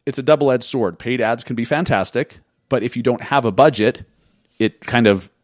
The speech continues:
you know, limits you. Um, and, and if we're being honest, those with the biggest budgets, those who can spend the most, will win that game.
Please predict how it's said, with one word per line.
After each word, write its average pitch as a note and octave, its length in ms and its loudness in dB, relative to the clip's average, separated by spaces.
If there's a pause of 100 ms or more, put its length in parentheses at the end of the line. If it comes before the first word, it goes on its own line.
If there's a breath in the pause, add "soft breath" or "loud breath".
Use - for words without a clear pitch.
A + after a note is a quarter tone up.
(200)
you G#2+ 60 -4
know, G2 280 -4
limits A2 320 2
you. A#2 240 2 (720 loud breath)
Um, G#2 400 4 (600)
and, A2 300 2
and - 760 -12
if A#2 80 -4
we're B2 60 2
being B2 180 2
honest, C#3 460 -4
those A#2+ 400 0
with C3+ 160 -6
the B2 80 -6
biggest B2+ 480 -4
budgets, A#2+ 540 -4
those B2+ 260 -4
who C#3+ 100 -4
can C3+ 180 -6
spend A#2+ 380 -4
the A#2 60 -2
most, A2 360 -2
will A2+ 160 0
win D#3+ 200 0
that F#2 160 -2
game. E2 300 -10